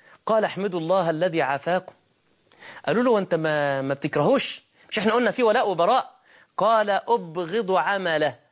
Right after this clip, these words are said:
فإذا تركه فهو أخي". أنا ما بكرهوش لشخصه، إنما بكره عمله. "فإذا تركه فهو أخي".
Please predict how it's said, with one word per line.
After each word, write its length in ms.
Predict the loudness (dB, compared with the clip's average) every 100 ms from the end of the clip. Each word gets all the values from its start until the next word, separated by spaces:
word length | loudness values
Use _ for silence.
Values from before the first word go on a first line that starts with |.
| _
فإذا 520 | -2 0 2 4 2
تركه 680 | 2 2 2 2 0 0 0
فهو 280 | 2 2 2
أخي". 300 | 0 -4 -12 _ _ _ _ _ _ _ _ _ _ _ _ _ _ _ _ _
أنا 120 | -2 -2
ما 80 |
بكرهوش 360 | 0 -2 -2 -4
لشخصه، 380 | -4 -4 -4 -8 -14 _ -4
إنما 160 | 0
بكره 240 | 0 -2 -2
عمله. 440 | 0 -2 -4 -8 _ _ _ _ -20 -6
"فإذا 280 | -2 0 0
تركه 400 | 0 -2 -2 -4
فهو 220 | 0 0
أخي". 260 | 0 -4